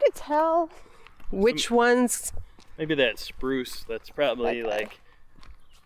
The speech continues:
Speaker 2: fifteen years old, twenty years old.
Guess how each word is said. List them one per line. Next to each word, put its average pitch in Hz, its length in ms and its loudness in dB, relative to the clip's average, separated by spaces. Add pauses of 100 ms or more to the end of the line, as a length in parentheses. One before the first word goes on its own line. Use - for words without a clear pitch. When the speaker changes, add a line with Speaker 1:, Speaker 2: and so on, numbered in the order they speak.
(400)
Speaker 2:
fifteen 139 600 -6
years 131 340 -4
old, 139 500 0 (100)
twenty 135 300 -6
years 151 300 -4
old. 156 360 -4